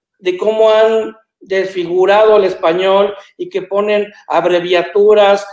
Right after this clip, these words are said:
¿no? De P y es papá y M es mamá. O sea, ¿cómo nos hemos hecho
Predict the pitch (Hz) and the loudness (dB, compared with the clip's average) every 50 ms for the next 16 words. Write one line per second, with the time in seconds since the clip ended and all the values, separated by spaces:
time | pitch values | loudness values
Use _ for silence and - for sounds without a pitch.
0 | - _ _ _ - 185 190 214 220 190 185 185 180 185 - - _ _ - 220 | -20 _ _ _ -8 -4 -2 -2 0 0 -2 -6 -6 -8 -10 -16 _ _ -2 0
1 | 208 214 220 226 226 220 208 208 208 - - 196 180 180 - 208 208 208 214 220 | 2 4 4 2 2 0 -2 -2 -2 -4 -6 -6 -4 -2 0 2 2 4 4 2
2 | 220 220 - - - - 175 175 196 214 214 208 208 208 - 170 185 180 170 180 | 0 -2 -4 -12 -16 -16 -8 -4 -4 -2 -2 -2 -4 -6 -6 -6 -6 -6 -4 -2
3 | 202 202 214 220 - - - 196 220 208 - - - - _ _ _ _ _ _ | -2 -2 -4 -4 -8 -8 -4 0 0 0 0 -2 -8 -14 _ _ _ _ _ _
4 | _ _ _ _ _ - - 285 320 349 370 330 262 - - 262 269 302 277 - | _ _ _ _ _ -8 -6 -6 -4 -4 -4 -4 -4 -4 -2 -2 -2 -2 -4 -6
5 | 277 262 - - 302 269 262 | -6 -8 -4 -2 0 0 0